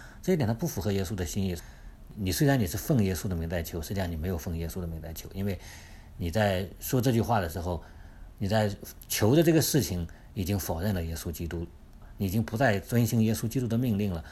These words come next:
那你怎么还能够奉耶稣基督的名来求呢？所以说我们这里面不是一个空头支票，我们只要把我们求告了，然后加上一个奉耶稣基督的名求，神就给我们应许。那在这里我们奉他的名来求，实际上就是按照他的心意，按照他的旨意来求。那么所以说，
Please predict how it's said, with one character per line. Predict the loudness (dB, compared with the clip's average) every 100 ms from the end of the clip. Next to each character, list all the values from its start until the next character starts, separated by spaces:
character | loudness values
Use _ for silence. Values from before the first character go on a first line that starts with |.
| -8
那 | -4
你 | -4
怎 | -4
么 | -6
还 | -6
能 | -4
够 | -6
奉 | -2 0 0
耶 | 0
稣 | -6
基 | -6 -4
督 |
的 | -2
名 | -2
来 | -2
求 | -2 -4 -2
呢？ | -2 -6 -18 -4
所 | 0
以 |
说 | 0
我 | 0
们 | -2
这 | -2
里 | -2
面 | -4 -4
不 | -6
是 | -4
一 | -2
个 | 0 -2 -4 -12 -16 -4
空 | 2
头 | 4 4
支 | 6
票， | 6 6
我 | 2
们 | -4 -6 -16 -20 -20 0
只 | 6
要 | 6 6 2
把 | 6 8
我 |
们 | 6
求 | 4 2
告 | 8 8
了， | 8
然 | 4
后 | 4
加 | 4
上 | 4
一 | 2
个 | 0
奉 | 2 4
耶 | 4
稣 | 2
基 | 0 2
督 |
的 | 2
名 | 2 0
求， | 0 -2
神 | -2 -2
就 | -2
给 | -2
我 | -2
们 | -2
应 | 0 0
许。 | -2 -6 -12 -16 -14 -4
那 |
在 | -2 2
这 | 0
里 | 0 -4 -12 -18 -18 -20 -8
我 | -6
们 | -2
奉 | 4 4
他 | 4 0
的 |
名 | 0 -2
来 | -2
求， | -4 -8
实 | -8
际 | -6
上 | -4
就 |
是 | -4
按 | -6 -6
照 |
他 | -6 -2 -2
的 | -2
心 | -2 -2
意， | -4
按 | -4
照 | -6
他 | -4 -2
的 | -2
旨 | -4 -8
意 | -8
来 | -6 -8
求。 | -10 -12 -16 -18 -20 -12
那 | -10
么 | -6
所 | -4
以 |
说， | -2 -4